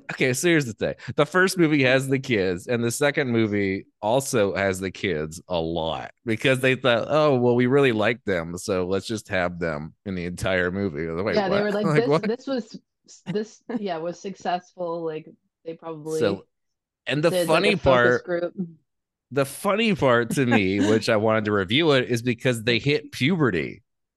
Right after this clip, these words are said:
Speaker 1: And they were <laughs> too old to be in this movie, so they had
Speaker 3: Right.
Speaker 1: to de-age them with C G I. It was
Speaker 3: <laughs>
Speaker 1: a little much. It was a little much, but it's weird. I
Speaker 3: That's
Speaker 1: don't know.
Speaker 3: incredible what you can do
Speaker 1: <laughs>
Speaker 3: now.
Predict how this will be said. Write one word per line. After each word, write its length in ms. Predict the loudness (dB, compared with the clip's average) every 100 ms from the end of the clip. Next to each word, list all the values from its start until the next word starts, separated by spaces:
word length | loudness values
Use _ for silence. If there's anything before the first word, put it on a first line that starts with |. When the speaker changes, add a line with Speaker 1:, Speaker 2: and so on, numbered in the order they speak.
| _ -8
Speaker 1:
And 140 | -2 2
they 60 |
were 140 | 2 4
<laughs> 20 |
too 260 | 2 4 4
old 260 | 4 4
to 80 | 2
be 240 | 2 2
in 140 | 2 2
this 200 | 2 2
movie, 500 | 2 2 2 0 0
so 140 | -2
they 120 | 0 2
had 140 | 4
Speaker 3:
Right. 160 | 2 4
Speaker 1:
to 80 |
de-age 500 | 2 2 0 0 0
them 220 | 2 2 4
with 160 | 0
C 280 | 0 0 2
G 220 | 2 2
I. 320 | 4 4 2 2
It 300 | 0 0 2
was 260 | 2 2
Speaker 3:
<laughs> 20 | 0
Speaker 1:
a 60 | -6 -10 -20 _ _ _ _ _ -8
little 160 | -2 -2
much. 540 | -4 -8 -12 -16 -18 -14
It 100 | -8
was 240 | -8 -8
a 60 | -10
little 240 | -12 -12
much, 400 | -12 -14 -14 -12 -10 -10 _ _
but 340 | -6 -4 -4 -6 _ _ _ _ _ _ _ _ _
it's 240 | -8 -8
weird. 480 | -8 -6 -4 -4 -6 -6
I 80 |
Speaker 3:
That's 140 | -6 -4
Speaker 1:
don't 80 | -6
know. 80 |
Speaker 3:
incredible 560 | -8 -8 -8 -12 -14 -18 _ _ -12
what 140 | -10
you 100 | -10
can 160 | -8 -6
do 180 | -4 -4 -6
Speaker 1:
<laughs> 60 |
Speaker 3:
now. 300 | -6 -6 -8